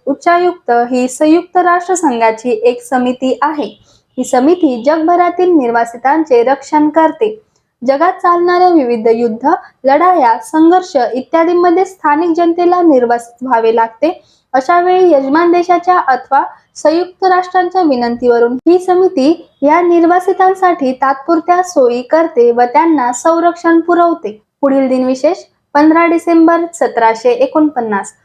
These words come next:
छत्रपती शाहूजी महाराज यांचे निधन. छत्रपती शाहू हे मराठा सम्राट आणि छत्रपती शिवाजी महाराजांचे नातू आणि संभाजी महाराजांचे पुत्र होते. छत्रपती शाहूजी महाराज यांचा जन्म सोळाशे ब्याऐंशी मध्ये झाला.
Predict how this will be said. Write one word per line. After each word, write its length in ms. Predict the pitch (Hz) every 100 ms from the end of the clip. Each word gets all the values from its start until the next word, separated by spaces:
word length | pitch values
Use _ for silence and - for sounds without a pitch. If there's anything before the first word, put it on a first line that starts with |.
| _ _
छत्रपती 600 | 320 320 349 359 349 359 359
शाहूजी 560 | - 254 240 226 240
महाराज 600 | 240 302 330 277 233 233
यांचे 360 | 240 240 240 269
निधन. 340 | 277 294 269 208 - _ _ _
छत्रपती 560 | - 330 370 359 381 392
शाहू 400 | 415 285 240 233 - _ 262
हे 80 | 254
मराठा 460 | 262 294 339 370
सम्राट 400 | 370 349 359 359 359 -
आणि 300 | 349 330 262
छत्रपती 580 | - 311 349 359 349 359
शिवाजी 460 | - 320 349 349 359
महाराजांचे 680 | 339 247 233 226 233 226 233
नातू 400 | 233 226 220 339 _ _ -
आणि 360 | 277 359 285 254
संभाजी 500 | - 311 320 349 359
महाराजांचे 680 | 370 294 233 226 233 233 254
पुत्र 340 | 254 247 240
होते. 400 | 269 302 302 - - - _ -
छत्रपती 540 | 330 330 370 381 392 427
शाहूजी 460 | 339 269 240 247
महाराज 540 | 240 240 226 254 311 254
यांचा 340 | 233 233 240
जन्म 420 | 233 330 320 233 233
सोळाशे 600 | - 330 330 339 359 359
ब्याऐंशी 460 | 302 320 330 349
मध्ये 340 | 339 240 226 240
झाला. 340 | 294 302 254